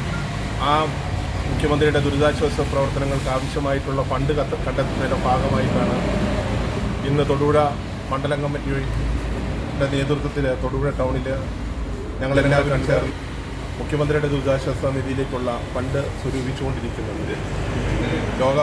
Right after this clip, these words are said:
മനസാക്ഷിയെ ഞെട്ടിക്കുന്ന തരത്തിലുണ്ടായ ദുരന്തത്തിൽ ദുഃഖം അനുഭവി-, മുഴുവൻ ആളുകളോടൊപ്പം കമ്മ്യൂണിസ്റ്റ് പാർട്ടി ചേർന്ന് നിന്നുകൊണ്ട് അവരുടെ ദുരിതങ്ങൾക്ക് പരിഹാരമുണ്ടാക്കുവാൻ നടത്തുന്ന പ്രവർത്തനങ്ങളുടെ ഭാഗമായി ഞങ്ങളിപ്പോൾ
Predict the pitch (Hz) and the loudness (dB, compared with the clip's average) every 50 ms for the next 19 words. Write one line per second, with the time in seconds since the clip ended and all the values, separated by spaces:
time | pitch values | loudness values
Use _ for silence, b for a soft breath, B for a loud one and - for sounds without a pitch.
0 | 143 147 139 139 135 160 151 143 - - 156 147 143 139 135 - 147 135 151 151 | 2 2 0 0 0 0 0 0 0 -2 -2 -2 -2 -2 -4 -4 -4 -4 -4 -2
1 | 151 139 143 135 - - 131 135 135 135 135 135 135 131 135 131 131 123 127 135 | 0 0 0 0 0 -2 -2 -2 0 0 0 0 0 0 -2 -2 -2 -4 -4 -4
2 | - - 135 131 143 143 143 143 139 - - - - - - - - - - - | -4 -4 -6 -6 -6 -6 -6 -6 -6 -6 -6 -6 -6 -6 -6 -6 -6 -8 -8 -8
3 | - - - - - - - - - - - 123 135 - - 156 156 143 156 151 | -6 -6 -6 -6 -6 -6 -6 -6 -6 -4 -4 -4 -2 0 2 2 2 2 0 -2
4 | 151 143 143 143 139 135 - - - - - 123 127 131 147 147 160 160 151 147 | 0 0 0 0 0 -2 -4 -6 -8 -8 -8 -6 -4 -2 0 2 2 2 2 2
5 | 147 147 143 147 143 143 143 139 139 143 135 135 135 - - - - 123 123 135 | 2 0 0 0 0 2 2 0 0 -2 -4 -4 -6 -8 -8 -6 -6 -4 -2 -2
6 | 139 135 131 - 143 139 139 135 139 131 123 117 - - - - - - - - | -2 -2 -2 -2 -2 -2 -2 -2 -4 -6 -6 -6 -6 -6 -6 -4 -4 -4 -2 -2
7 | - - - - - 117 120 123 135 143 143 143 135 135 135 135 135 127 - - | -2 -2 0 0 0 2 2 2 2 0 0 0 0 0 0 0 0 0 0 0
8 | 131 - - - - - - - - - - - - - 127 123 131 131 135 135 | -2 -2 -4 -4 -6 -8 -10 -10 -10 -10 -10 -10 -8 -6 -4 -4 -2 -2 -2 -2
9 | 131 131 131 123 117 139 139 139 135 - 131 123 131 123 123 127 131 135 139 139 | -2 -2 -4 -4 -2 -2 -2 -2 -2 -2 -4 -2 -2 0 0 2 2 2 2 0
10 | 135 131 131 123 120 131 127 127 127 123 - - - 123 127 123 123 120 117 120 | 0 0 -2 -2 -2 -2 -4 -2 -2 -4 -4 -4 -4 -4 -4 -2 -2 -2 -2 -4
11 | - - 123 123 - 127 - 127 120 120 120 123 123 123 123 127 139 - - - | -4 -4 -4 -2 -2 -2 0 0 0 0 0 0 0 0 0 0 -2 -2 -4 -4
12 | - - - - - - - - - - - - - 127 135 143 147 147 147 147 | -2 -2 -2 -2 -2 -2 -2 -2 -2 -2 -2 0 0 2 2 2 2 2 2 2
13 | 156 - | 2 2